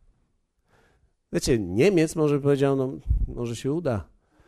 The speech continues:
Rosjanin pomyśli sobie: „Czemu nie?” Ale Polak? O, w życiu. O, w życiu.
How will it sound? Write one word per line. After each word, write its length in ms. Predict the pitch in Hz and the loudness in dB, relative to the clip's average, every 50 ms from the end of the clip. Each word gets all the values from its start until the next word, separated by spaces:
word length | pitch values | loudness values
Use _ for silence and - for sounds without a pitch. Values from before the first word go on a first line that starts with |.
| - - - - - | -20 -20 -16 -6 0
Rosjanin 760 | - 135 143 - - - 139 127 135 135 135 131 131 131 120 | 2 4 4 4 4 4 4 4 4 4 4 4 2 0 -2
pomyśli 420 | - - 120 120 123 113 - 123 | -2 -2 0 0 0 -2 -2 -4
sobie: 380 | 110 - 127 120 113 117 113 107 98 90 87 87 - _ _ _ - - - - - - - | -2 -2 0 0 2 2 0 0 -2 -4 -8 -12 -14 _ _ _ -20 -20 -18 -8 -6 -4 -4
„Czemu 200 | - 90 87 92 | -2 -2 -4 -2
nie?” 280 | 95 107 143 151 120 - - - - - _ _ _ _ _ _ - | 0 2 2 2 2 0 -4 -6 -8 -12 _ _ _ _ _ _ 0
Ale 200 | 123 127 120 107 | 2 2 2 2
Polak? 720 | - - 110 107 110 117 127 139 170 233 240 - - - - - - - - - _ _ _ - _ - - - _ - | 0 0 2 4 4 6 6 6 4 4 2 0 0 0 0 0 -4 -14 -20 -20 _ _ _ -20 _ -20 -20 -18 _ 0
O, 300 | 135 131 127 120 117 107 | 2 4 4 4 4 2
w 60 | 92 | 0
życiu. 800 | 110 107 107 113 127 151 180 220 - - - 320 233 170 104 85 - - - - - - - - - - - - - - - - - - - - | -2 -2 0 2 4 4 4 4 2 2 2 4 4 4 2 0 -4 -10 -18 -18 -20 -20 -20 -18 -18 -18 -16 -16 -16 -16 -18 -18 -18 -20 -4 0
O, 220 | - 151 156 147 131 | 2 4 4 4 2
w 60 | 135 | 2
życiu. 540 | 131 123 139 190 226 208 - 233 175 127 | 0 2 4 2 2 2 2 0 0 0